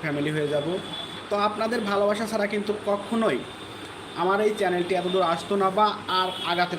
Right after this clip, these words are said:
পারবে না। আপনারা অবশ্যই আমাদেরকে যেভাবে ভালোবাসা দিচ্ছেন, সেইভাবেই ভালোবাসা দিবেন। তাহলে হয়তো কিছুদিনের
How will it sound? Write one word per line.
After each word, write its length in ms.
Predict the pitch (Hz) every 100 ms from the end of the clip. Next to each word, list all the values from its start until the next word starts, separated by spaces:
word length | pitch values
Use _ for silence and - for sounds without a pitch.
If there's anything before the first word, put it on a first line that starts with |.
| 165
পারবে 220 | 147 135
না। 40 | 127 123
আপনারা 200 | 165 185 185
অবশ্যই 280 | 208 208 226
আমাদেরকে 320 | 180 180 175 175
যেভাবে 260 | 165 165 180 156
ভালোবাসা 360 | 151 156 156 151
দিচ্ছেন, 320 | 147 - 156 156 - - - - -
সেইভাবেই 400 | 226 214 220 226 190
ভালোবাসা 360 | 175 165 160 175
দিবেন। 200 | 160 170 170
তাহলে 240 | 175 196 202
হয়তো 280 | 180 180 196 190 180 - - - - - -
কিছুদিনের 420 | 214 214 247 247